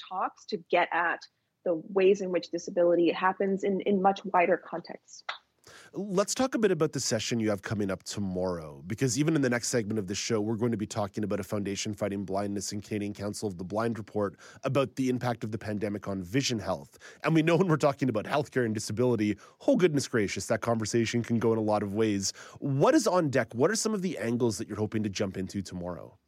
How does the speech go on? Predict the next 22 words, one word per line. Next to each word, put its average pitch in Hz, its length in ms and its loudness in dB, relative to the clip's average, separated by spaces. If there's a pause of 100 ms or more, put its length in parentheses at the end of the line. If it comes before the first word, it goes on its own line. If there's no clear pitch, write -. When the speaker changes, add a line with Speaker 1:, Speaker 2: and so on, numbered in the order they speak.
(1400)
Speaker 1:
So 254 180 6
tomorrow 302 560 6
our 214 140 4
talk, 226 400 -2 (240)
uh, 196 260 -2
will 208 180 2 (120)
feature 202 600 0
people 202 260 -2
from 202 180 -4
community 202 340 4
health 202 240 0
centers, 190 640 -2
and 190 120 -2
I 185 100 0
think 185 260 -2
that 185 180 2
C 190 240 2
H 160 180 2
Cs 170 460 2 (400)
do 202 140 10
incredible 202 520 6
work, 180 420 2